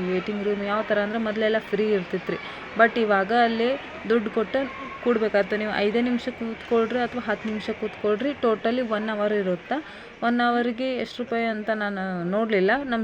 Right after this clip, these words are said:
ಸರ್ ಕೊಡ್ಲಿಕತ್ತಿದ್ರು. ನಾವು ಹೋಗಿ ಸೀಟ್ ಹಿಡ್ಕೊಂಡು ಕುಂತ್ವಿ. ನೀವು ಎಷ್ಟೊತ್ತನ ಆದ್ರೂ ಕುಂದ್ರಬಹುದು, ಎಷ್ಟೊತ್ತನ ಆದ್ರೂ ಒನ್ ಅವರ್ ಇರ್ಬೋದು ಅನಿಸುತ್ತೆ ರೀ ನನಗೆ. ನಾನು ಅಷ್ಟು ಲಕ್ಷ್ಯ ಕೊಟ್ಟಿಲ್ಲ. ಆ, ಒಂದು ಪರ್ಸನ್ಗೆ ಅಲ್ಲಿ ದುಡ್ಡು ತಗೊಳ್ತಾರೆ. ಚಿಕ್ಕ ಮಕ್ಕಳಿಗೆ ಹಾಫ್ ತಗೊಳ್ಬೋದು ಅನಿಸುತ್ತಾ ಅಥವಾ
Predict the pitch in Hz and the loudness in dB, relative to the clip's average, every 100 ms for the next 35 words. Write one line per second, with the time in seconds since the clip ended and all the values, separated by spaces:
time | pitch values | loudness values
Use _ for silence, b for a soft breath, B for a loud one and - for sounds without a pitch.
0 | - 214 202 202 202 208 202 190 180 185 | 0 0 0 0 2 2 0 -2 -2 -2
1 | 269 262 247 233 233 233 240 233 B B | -2 -2 -2 -2 -2 0 0 -2 B B
2 | B B 233 240 233 226 233 240 233 208 | B B 0 2 0 0 0 0 -2 -2
3 | 196 240 254 247 - 254 240 233 220 247 | -2 -2 0 -2 -2 0 2 2 0 -2
4 | 214 208 208 196 180 247 - 233 262 254 | -2 -2 0 0 2 0 -2 -2 -4 -2
5 | 254 269 247 233 220 220 233 202 214 214 | -2 0 0 0 0 0 0 0 0 0
6 | 196 202 208 190 196 196 190 185 196 403 | 0 -2 -4 -4 -6 -4 -4 -2 0 0
7 | - - - - - B B B 233 226 | -2 -16 -20 -20 -20 B B B 0 0
8 | 226 - 202 - 220 196 185 190 285 427 | 0 0 0 0 -2 -2 0 2 2 0
9 | B B B B 233 233 240 240 240 226 | B B B B 2 6 4 4 4 2
10 | 247 240 240 339 440 - - - 214 226 | 2 0 2 0 -2 -10 -20 -4 2 4
11 | 190 226 214 226 196 185 220 302 - - | 4 2 2 2 2 4 2 2 -2 0
12 | 240 233 233 233 226 247 240 - 214 226 | 0 2 2 2 2 0 -2 2 2 2
13 | - 220 214 202 208 190 185 - 185 269 | 2 2 2 2 2 2 -2 -6 -2 -2
14 | 277 247 214 | 0 -2 -2